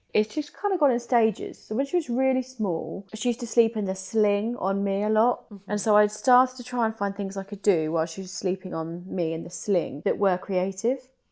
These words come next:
Speaker 1: Anyway, and I was spending probably an unhealthy amount of time on Instagram. And I started following this woman who was a weaver. And I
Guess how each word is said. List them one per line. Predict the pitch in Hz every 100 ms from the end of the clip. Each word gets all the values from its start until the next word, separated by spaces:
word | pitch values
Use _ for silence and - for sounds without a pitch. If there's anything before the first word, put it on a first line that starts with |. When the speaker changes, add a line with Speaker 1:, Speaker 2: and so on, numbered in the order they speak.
| _
Speaker 1:
Anyway, | 214 202 165
and | 151 214
I | 220
was | 247
spending | 247 233 220 180
probably | - 254 208 185 156
an | 170
unhealthy | 175 196 185 185
amount | 160 151
of | 170
time | - 165
on | 156
Instagram. | 139 165 - 160 85 104 165
And | 196
I | 190
started | - 233 208
following | 208 180
this | 180 -
woman | 180 175
who | 185 185 175 175 -
was | - 196
a | 180
weaver. | 170 202 214 226 240 294 339 _ _ _ _ -
And |
I | 202